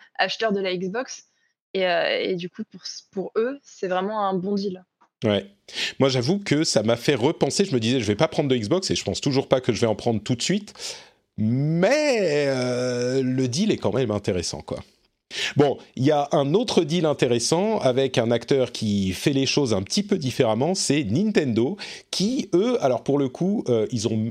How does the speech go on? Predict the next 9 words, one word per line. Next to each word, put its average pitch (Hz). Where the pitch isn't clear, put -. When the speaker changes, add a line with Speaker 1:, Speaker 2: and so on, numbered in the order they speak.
Speaker 2:
ils 123
sont 135
carrément 131
dans 139
une 107
autre 147
galaxie 139
de 117
communication. 123